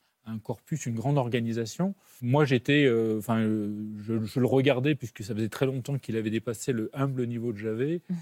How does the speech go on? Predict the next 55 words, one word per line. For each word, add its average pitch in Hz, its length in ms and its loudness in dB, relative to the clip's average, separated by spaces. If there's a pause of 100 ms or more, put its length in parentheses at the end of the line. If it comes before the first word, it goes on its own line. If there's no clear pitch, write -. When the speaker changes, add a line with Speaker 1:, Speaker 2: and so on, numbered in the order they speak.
Speaker 1:
et, 135 240 4
euh, 101 400 -2
je 117 140 -14
le 104 40 -10
regardais, 113 520 0
euh, 101 360 -6
jouer, 123 500 0
euh, 104 260 -6 (480)
voilà, 107 160 -16
bon, 107 140 -14
bah, 101 160 -18
vous 95 60 -20
voyez, 107 220 0
je 123 80 -4
fais 117 120 -4
Speaker 2:
Mm. - 20 -4
Speaker 1:
tout 156 120 -4
petit - 220 -4
à 160 40 0
Speaker 2:
Il 170 40 0
était 175 160 0
Speaker 1:
côté. 294 100 0
Speaker 2:
grandi 196 280 2
dans 180 140 0
votre 175 180 0
fils, 170 120 -6
Speaker 1:
Et 123 100 2
Speaker 2:
hein. - 20 0
Speaker 1:
ça 131 160 0
fait 143 100 0
beaucoup 143 260 0
rire 147 160 4
ma, 123 320 0
ma 117 120 -4
famille, 131 400 -2
cette 117 200 -6
photo. 120 280 -8
On 139 40 0
dirait 120 220 0
que - 60 -8
je, 131 120 -4
je, 117 140 -8
je 113 100 -10
suis 131 180 -8
un 127 80 0
nain, 139 80 2
alors 147 120 -2
je - 60 -12
fais 156 100 -2
un 135 60 2
mètre 135 160 -4
quatre-vingt-trois 127 480 -2
quand - 120 -14
même. 98 120 -14
Speaker 2:
<laughs> - 360 -2